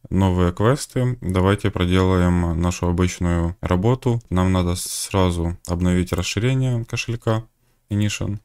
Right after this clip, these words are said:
Делаем это перед каждой неделей. Возможно, там какие-то есть хотфиксы. Вот, обновили. Затем идём, э,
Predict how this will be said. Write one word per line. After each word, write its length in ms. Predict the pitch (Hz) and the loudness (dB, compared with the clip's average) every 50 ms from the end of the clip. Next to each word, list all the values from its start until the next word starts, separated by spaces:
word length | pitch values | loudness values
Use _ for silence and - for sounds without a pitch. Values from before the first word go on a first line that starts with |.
| _ - | _ -6
Делаем 400 | 92 90 98 98 95 95 92 92 | 0 2 4 4 4 4 4 2
это 180 | 90 - 92 | 2 0 -2
перед 320 | 90 - - 92 90 87 - | -2 -2 -2 -2 -2 -2 -4
каждой 580 | - - 92 90 90 92 90 90 87 87 87 | -2 0 2 2 2 0 0 0 0 2 2
неделей. 600 | 87 90 87 87 90 87 87 87 87 87 90 90 - _ _ _ _ | 2 2 2 2 2 2 2 2 0 0 -2 -6 -10 _ _ _ _
Возможно, 400 | - - 87 87 90 85 90 87 | -10 -8 -4 -2 -2 -2 -2 -4
там 160 | - 87 85 - | -4 -4 -4 -4
какие-то 280 | - - - - 87 | -6 -14 -8 -4 -2
есть 200 | 85 82 82 - | -2 -2 -2 -4
хотфиксы. 680 | - - 95 - - 135 131 - - - - 101 101 - _ _ _ | -6 -6 -8 -4 -4 -4 -4 -4 -6 -6 -4 -4 -6 -6 _ _ _
Вот, 280 | 92 92 90 90 - | -4 -4 -4 -2 -2
обновили. 640 | 90 87 90 90 90 95 110 120 123 123 120 120 117 - _ _ _ _ | -2 0 0 0 0 0 0 0 0 0 0 -2 -4 -8 _ _ _ _
Затем 360 | - 92 95 - 101 95 92 92 | -6 -6 -4 -2 0 2 2 2
идём, 260 | 90 92 90 87 85 | 2 2 0 0 0
э, 220 | 87 90 87 85 | 0 -2 -2 -4